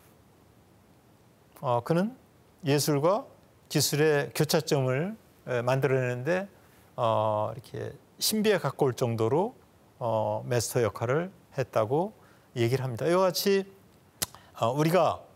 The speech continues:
어, 잃어버렸던 디자인 또는 예술의 힘이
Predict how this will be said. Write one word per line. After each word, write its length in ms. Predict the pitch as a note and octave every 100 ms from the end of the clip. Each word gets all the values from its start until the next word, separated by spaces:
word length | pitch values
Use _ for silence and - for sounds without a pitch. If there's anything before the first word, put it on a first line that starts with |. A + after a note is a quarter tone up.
| _ _ -
어, 140 | A#2+ C3
잃어버렸던 720 | D#3+ F#3 F3+ E3 E3 D#3+ C#3
디자인 540 | A2 A#2+ B2+ C#3+ C#4+ - _ _
또는 300 | - D3+ D#3
예술의 400 | C3+ C3+ B2 C3
힘이 460 | A2+ C3+ A#2 C3 G3